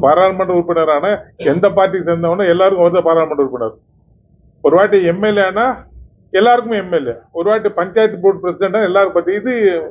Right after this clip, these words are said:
தெரியாத சில நபர்கள், என்னோட மூத்தவங்க, என்னோட பெரிய வயசானவங்க கூட நேத்து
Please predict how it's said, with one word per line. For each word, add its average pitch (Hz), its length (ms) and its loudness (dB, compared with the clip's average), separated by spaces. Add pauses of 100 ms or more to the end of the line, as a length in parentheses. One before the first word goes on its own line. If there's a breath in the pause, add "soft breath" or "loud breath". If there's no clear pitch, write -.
(1300)
தெரியாத 247 540 2
சில 180 140 -4 (160)
நபர்கள், 160 360 0 (1400)
என்னோட 170 220 2 (120)
மூத்தவங்க, 160 520 -2
என்னோட 156 280 -4
பெரிய 151 200 -2
வயசானவங்க 139 520 -2
கூட 139 120 -2 (2500)
நேத்து 214 260 2